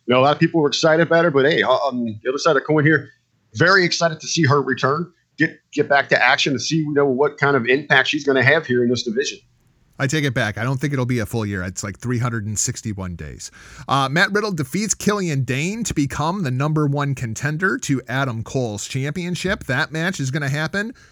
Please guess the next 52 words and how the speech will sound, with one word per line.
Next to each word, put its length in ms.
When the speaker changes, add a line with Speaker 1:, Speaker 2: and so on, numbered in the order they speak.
Speaker 2:
next 500
week 320
on 240
N 160
X 340
T. 460
Uh, 380
but 300
they 100
have 140
also 240
come 240
out 160
and 160
said 300
that 140
Matt 240
Riddle 260
broke 520
Adam 300
Cole's 420
arm. 380
And 280
that 160
Adam 240
Cole 240
has 200
a 80
fracture 540
in 100
that 200
arm. 260
I 120
assume 360
that's 300
all 320
a 40
work, 460
thanks 540
to 80
that 240
arm 280
bar 300
from 420
Matt 240
Riddle 300
to, 360
uh, 200
close 400
out 240
the, 220
uh, 180